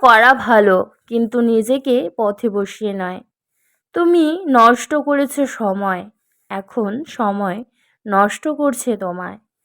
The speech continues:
যাহা তুমি দেখাও, তার চেয়ে বেশি তোমার থাকা উচিত। যাহা তুমি জানো, তার তুলনায় কম কথা বলা উচিত। এই বিশেষ তাই কিছুই না, এমনকি আমাদের সমস্যাগুলোও না।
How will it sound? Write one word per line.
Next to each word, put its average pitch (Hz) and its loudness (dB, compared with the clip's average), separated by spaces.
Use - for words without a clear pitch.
যাহা 311 4
তুমি 359 2
দেখাও, 233 4
তার 208 2
চেয়ে 262 -4
বেশি 233 0
তোমার 320 -2
থাকা 220 -2
উচিত। 220 -6
যাহা 214 0
তুমি 262 0
জানো, 202 2
তার 196 0
তুলনায় 247 -2
কম 214 -2
কথা 226 -4
বলা 196 0
উচিত। 190 -8
এই 370 4
বিশেষ 359 4
তাই 254 0
কিছুই 262 0
না, 190 -4
এমনকি 220 -2
আমাদের 220 0
সমস্যাগুলোও 269 0
না। 185 -4